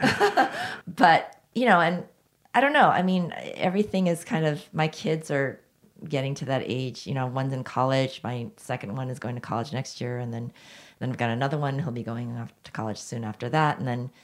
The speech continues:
you know, who knows what my husband and I will be doing. I think we just wanna do adventures, you know? And that's what's also so great about my coaching business, because I can do it online from anywhere in the world. So, yeah. So I, um, but we're hiring everybody who's local there. And,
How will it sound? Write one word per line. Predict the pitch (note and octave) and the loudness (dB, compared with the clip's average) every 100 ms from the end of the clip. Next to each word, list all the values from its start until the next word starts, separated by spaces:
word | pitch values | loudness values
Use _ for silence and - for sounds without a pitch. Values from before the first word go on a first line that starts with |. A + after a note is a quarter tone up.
| _ _ | _ _
you | C3+ | -4
know, | C3 B2 | -2 -2
who | C#3+ | -2
knows | C3 A#2 | -4 -4
what | G#2+ | -6
my | - | -6
husband | E3+ A2+ A#2+ | -6 -6 -6
and | A#2 | -6
I | |
will | A2+ | -4
be | A#2 | -6
doing. | A2+ G#2+ | -6 -6
I | F#2+ | -6
think | - - | -8 -10
we | |
just | G#2+ - | -12 -12
wanna | F#2 F2+ - _ _ _ _ | -10 -8 -10 _ _ _ _
do | B2+ A#2 | -6 -6
adventures, | A2 G#2+ A2 A2+ B2 B2 | -6 -10 -8 -10 -10 -12
you | A2+ | -8
know? | F#2+ G#2+ D3+ - - - | -4 -6 -8 -16 -20 -2
And | - F#3+ | 6 6
that's | A#3 | 6
what's | F#3+ F#3 | 4 4
also | C#3+ A#2+ | 4 2
so | - A2+ | -4 -2
great | A#2 | -2
about | G2 F#2 | -2 -4
my | F#2+ | -4
coaching | - A#2+ A2 | -6 -6 -8
business, | G#2 E2 - - | -10 -10 -10 -10
because | - - - | -12 -10 -10
I | |
can | - G2+ | -10 -10
do | - E2+ | -8 -8
it | D#2 | -8
online | E2 E2+ D#2 | -8 -10 -12
from | - | -10
anywhere | D2 E2 D2 B1+ A#1+ | -8 -8 -8 -8 -10
in | G#1 | -10
the | D#2 | -6
world. | C2 A#1+ - - - - - - | -6 -6 -12 -20 -18 -18 -20 -18
So, | - - E3 | -2 4 6
yeah. | E3+ C#3+ D2+ | 6 4 4
So | - - D#3+ - - | -2 2 4 4 2
I, | D3 C#3+ | 4 4
um, | C#3 A#2+ F#2 E2 D#2+ - _ _ _ _ _ _ | 2 0 -2 -4 -10 -14 _ _ _ _ _ _
but | - G3 | 2 6
we're | A#3+ | 6
hiring | A#3 F3+ F#3 D#3 B2 | 6 6 6 4 0
everybody | G2+ G#2+ G2 F2+ | -2 0 0 0
who's | A2 B2 | -2 -4
local | F#2+ E2 - C#2+ | -2 -2 -4 -8
there. | D2 C#2+ - | -6 -6 -4
And, | C#3 | -4